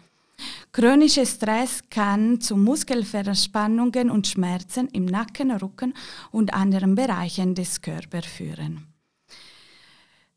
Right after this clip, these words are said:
Schließlich Studierenden und aber auch Menschen, die unter Stress stehen, können ein erhöhtes Risiko für Substanzmissbrauch oder auch andere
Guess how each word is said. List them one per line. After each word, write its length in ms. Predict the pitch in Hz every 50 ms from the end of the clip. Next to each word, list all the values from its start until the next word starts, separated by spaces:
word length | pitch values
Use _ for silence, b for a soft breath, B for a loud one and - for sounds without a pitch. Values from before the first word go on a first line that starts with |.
| b b -
Schließlich 640 | - 294 320 392 403 - 269 262 254 233 - -
Studierenden 680 | - 269 269 220 302 349 381 320 247 220 208 208 202 196
und 180 | 185 185 170 151
aber 520 | - 180 185 190 202 190 - 113 196 190
auch 120 | 202 196 -
Menschen, 500 | 208 233 320 392 370 - 247 226 214 208
die 200 | 226 220 - -
unter 300 | 247 262 269 269 269 240
Stress 520 | - - - 233 220 202 - - 202 -
stehen, 560 | - - 233 226 226 240 262 294 339 339 -
können 340 | - 277 277 262 247 233 220
ein 200 | 208 202 208 208
erhöhtes 720 | 208 208 202 226 262 302 311 302 - - 247 240 - -
Risiko 500 | 226 208 233 240 233 240 269 269 285 277
für 160 | 262 - 226 208
Substanzmissbrauch 1400 | - - 220 220 196 - - 214 208 214 196 - - 220 214 226 214 - - - 185 185 185 196 240 247 - - B B B B B B
oder 480 | 233 226 226 220 208 - 208 202 208
auch 140 | 220 202 -
andere 600 | - - 226 262 269 247 226 208 196 196 190 190